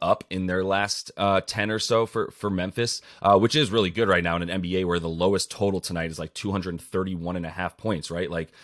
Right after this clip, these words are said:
two hundred forty-seven and a half is an absurd total.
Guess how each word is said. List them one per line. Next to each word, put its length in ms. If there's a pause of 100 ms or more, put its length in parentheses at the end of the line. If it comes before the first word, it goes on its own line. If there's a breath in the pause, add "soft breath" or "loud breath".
(160 loud breath)
two 160
hundred 300
forty-seven 580
and 100
a 40
half 260
is 100
an 60
absurd 320
total. 380